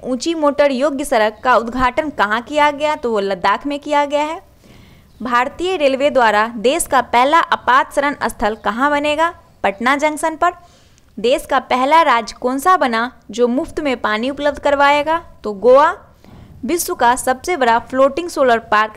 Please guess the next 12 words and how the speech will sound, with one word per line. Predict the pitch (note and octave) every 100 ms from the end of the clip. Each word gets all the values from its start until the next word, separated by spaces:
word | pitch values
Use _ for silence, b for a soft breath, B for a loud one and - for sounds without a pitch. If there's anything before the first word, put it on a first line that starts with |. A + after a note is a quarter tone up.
| -
कहाँ | G#3 A#3+ D4
बना | D4+ D4+
है? | D4+ D#4+ E4 b b b b b _
ओमकामेश्वर | A#3+ C#4 C#4 B3+ A#3+ B3 - D#4+
में। | D#4+ F#4+ - _ _ _ _ _ _ _ G3+
ब्रांड | G#3 B3+ E4+
एम्बेसडर, | E4 C#4 C4+ C4 B3 - - - - -
उस | A#3 - _ _ G#3 A3 G3+ G3 -
बारे | A3 A#3
में | D4
पढ़ते | D4+ D4+ D4+
हैं। | D#4 D#4